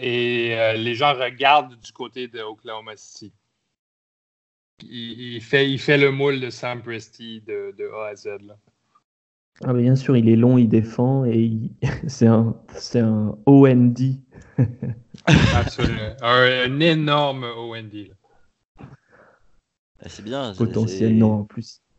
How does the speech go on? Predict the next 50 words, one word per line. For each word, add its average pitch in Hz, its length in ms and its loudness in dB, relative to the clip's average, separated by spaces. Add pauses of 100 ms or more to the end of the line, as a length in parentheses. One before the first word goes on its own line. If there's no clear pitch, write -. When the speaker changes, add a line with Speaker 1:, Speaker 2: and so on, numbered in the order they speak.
Speaker 3:
pour 110 180 -10
remplacer, 101 580 -10
euh, 78 420 -8
Robertson, 90 560 -6
c'est, - 300 -16
c'est - 160 -20 (420)
excellent. - 320 -18 (960)
Speaker 1:
Absolument. 113 520 -2
Speaker 2:
Bon, 117 140 -2
bon, 113 40 2
il 110 260 -2
shoot 139 360 0
un 117 100 4
petit - 220 -6
peu 131 320 0
mieux. 127 260 -2
Et, 123 100 2
bah, 101 260 -6 (120)
tu - 100 -10
Speaker 3:
Ah - 60 0
Speaker 2:
parlais 135 220 4
Speaker 3:
oui, 143 40 -2
Speaker 2:
des 123 120 2
Speaker 3:
oui. 87 60 -4
Speaker 2:
saisons, 127 360 2
euh, 120 60 2
tout 113 120 -4
à 117 60 0
l'heure, 123 140 -4
Antoine, 131 280 4
qui 135 120 -2
sont 110 160 -2
courtes. - 500 -6 (320)
Matisse 117 360 -4
Thybulle, 123 300 2
il 120 60 -4
y 113 40 2
a 110 40 2
un 107 40 0
truc 120 200 -4
exceptionnel, 123 540 -4
c'est - 120 -10
que - 140 -6
sa 110 160 -4
saison 120 400 0
sophomore, 127 580 2
je - 120 -16
crois, 131 160 2
il 120 80 0
shoot - 200 -14